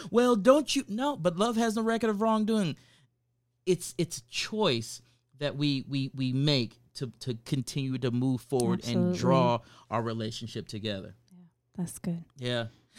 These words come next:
Speaker 1: I, I s-, I s-, I saw another que-, well, first of all, I hope that answered the question.
Speaker 2: Yeah.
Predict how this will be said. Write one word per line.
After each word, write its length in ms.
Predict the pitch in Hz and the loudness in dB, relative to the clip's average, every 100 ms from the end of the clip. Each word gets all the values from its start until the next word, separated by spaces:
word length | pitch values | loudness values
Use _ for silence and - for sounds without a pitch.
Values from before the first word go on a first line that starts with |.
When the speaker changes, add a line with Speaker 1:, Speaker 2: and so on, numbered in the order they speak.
| 156 | 0
Speaker 1:
I, 60 | 180 190 | 2 4
I 40 | |
s-, 120 | 190 180 | 0 0
I 40 | |
s-, 120 | 180 | 0
I 120 | - 180 | 0 0
saw 240 | - 196 | 0 0
another 240 | 170 160 | 0 -2
que-, 180 | 151 160 190 | -2 -2 0
well, 120 | 190 | 0
first 280 | 214 208 127 | -2 -4 -6
of 60 | |
all, 120 | 104 - | -12 -10
I 120 | 120 | -10
hope 240 | 131 117 | -8 -10
that 160 | 123 117 | -8 -6
answered 400 | 117 120 120 117 | -6 -6 -8 -8
the 80 | 117 | -10
question. 480 | - 131 - 302 370 | -8 -6 -2 -2 -2
Speaker 2:
Yeah. 240 | 233 165 | -2 -4